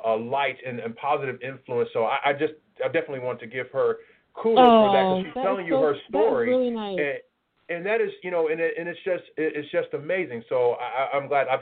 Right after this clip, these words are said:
Speaker 1: had the pleasure, and we, we're still working together on some, some things. So I'm glad that I had the pleasure to actually do this conversation, uh, with her, and I wanted people to, to, to know that. So, um,
Speaker 2: Right.
Speaker 1: hopefully I ans-,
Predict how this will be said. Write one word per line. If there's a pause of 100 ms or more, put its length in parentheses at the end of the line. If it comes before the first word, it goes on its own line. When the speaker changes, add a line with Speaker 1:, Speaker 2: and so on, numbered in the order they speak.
(100)
Speaker 1:
had
the
pleasure,
and
we,
we're
still
working
together
on
some, (300)
some
things.
So
I'm
glad
that (100)
I
had
the
pleasure
to
actually
do
this
conversation, (360)
uh,
with
her,
and
I
wanted
people
to, (160)
to, (100)
to
know
that. (460)
So,
um,
Speaker 2:
Right. (140)
Speaker 1:
hopefully
I
ans-,